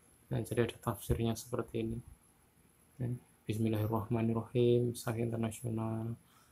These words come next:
eh, dan seterusnya. Ini artinya, kemudian tafsirnya paling bawah sendiri. Bismillah adalah ayat pertama dari Al-Fatihah. Eh,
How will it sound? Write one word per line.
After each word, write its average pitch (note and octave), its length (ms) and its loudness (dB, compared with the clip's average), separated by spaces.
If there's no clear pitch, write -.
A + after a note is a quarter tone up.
eh, A2 680 -8
dan - 160 -14
seterusnya. A2+ 680 -8
Ini A2+ 220 -2
artinya, A#2 720 -2
kemudian A#2 480 -6
tafsirnya A#2 580 0
paling A2+ 300 -2
bawah - 240 -6
sendiri. A2+ 400 0
Bismillah C3+ 400 4
adalah B2+ 420 6
ayat C3 380 4
pertama B2+ 480 6
dari A#2+ 160 4
Al-Fatihah. A#2 800 -2
Eh, G#2+ 320 -2